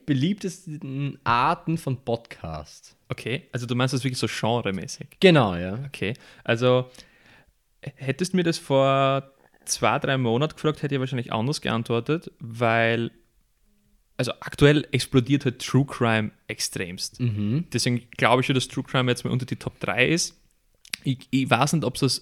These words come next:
Speaker 2: ob's das mittlerweile schon auf Platz eins geschafft hat. Ich glaub nicht. Ich, ich würde jetzt mal True Crime vorsichtig auf, auf Platz, Platz zwei setzen.
Speaker 1: Okay.
Speaker 2: Ähm, tatsächlich Comedy auf Platz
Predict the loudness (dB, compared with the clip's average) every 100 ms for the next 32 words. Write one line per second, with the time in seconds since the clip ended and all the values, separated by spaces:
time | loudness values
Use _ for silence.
0 | -6 -4 -2 0 2 2 2 0 -2 -2
1 | 0 -4 -4 -4 -4 -2 0 2 2 0
2 | -2 -20 -20 -18 -8 2 4 8 8 8
3 | 4 2 0 _ _ _ _ _ _ -12
4 | -12 -6 2 2 4 4 4 0 -6 0
5 | 4 4 4 2 0 2 0 2 4 4
6 | 2 0 2 2 -2 0 0 0 -6 -6
7 | -10 -4 -2 -2 0 2 2 0 -8 -8
8 | -10 -10 -8 -4 -2 -2 -6 _ -20 -20
9 | -20 _ 0 2 4 2 2 0 -4 -8
10 | _ _ _ _ _ _ _ _ _ _
11 | _ _ _ _ _ _ _ _ -6 -4
12 | 0 2 4 2 0 _ _ _ _ _
13 | -2 2 2 2 2 2 0 -2 0 0
14 | 0